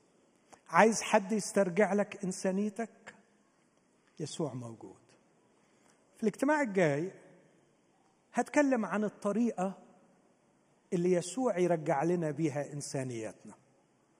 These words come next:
هتكلم عن نظرية كده بشتغل عليها، أسميها الالتحام. جاي يعمل لنا عملية التحام وتلزيق، لأنه حضراتكم هتكتشفوا إن إحنا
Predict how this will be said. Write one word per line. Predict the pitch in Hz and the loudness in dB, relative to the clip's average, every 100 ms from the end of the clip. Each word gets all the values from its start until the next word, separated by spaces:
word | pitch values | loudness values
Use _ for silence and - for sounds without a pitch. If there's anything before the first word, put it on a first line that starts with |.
| _ _ - _ _ - - | _ _ -20 _ _ -20 -10
هتكلم | 240 349 359 254 | -2 2 2 4
عن | 214 | 2
نظرية | 208 175 190 226 202 | 2 4 6 6 4
كده | 180 196 | 2 0
بشتغل | 175 165 - 175 170 | 0 -2 0 2 2
عليها، | 147 160 156 156 | 2 2 0 -2
أسميها | 147 - 156 170 165 156 - | -6 -6 -4 -2 -2 -4 -2
الالتحام. | 165 139 208 180 - - - 151 127 110 - _ _ _ _ _ _ _ _ _ _ _ _ _ _ _ | -2 -2 -2 -2 -2 -10 -8 -8 -8 -10 -20 _ _ _ _ _ _ _ _ _ _ _ _ _ _ _
جاي | 147 240 294 302 254 - - - - _ _ _ _ _ _ _ _ | 4 8 8 6 0 -6 -20 -20 -20 _ _ _ _ _ _ _ _
يعمل | 180 147 170 180 | 0 2 2 2
لنا | 247 226 | 2 0
عملية | 143 170 170 214 208 214 214 - - - _ _ _ _ _ _ - | -2 -2 0 0 2 0 -4 -16 -20 -20 _ _ _ _ _ _ -6
التحام | 151 - 156 - 202 208 170 | -6 -4 -6 -4 -2 0 0
وتلزيق، | 160 160 143 135 160 214 202 | -2 -2 -4 -4 -2 -2 -2
لأنه | 165 151 - 196 175 | -2 -4 -4 -4 -4
حضراتكم | - 156 156 202 202 175 151 | -6 -4 -2 -2 -4 -6 -6
هتكتشفوا | 151 143 - 196 - - 151 | -6 -8 -2 -4 -4 -8 -6
إن | 151 | -4
إحنا | 180 - 175 | -4 -2 -2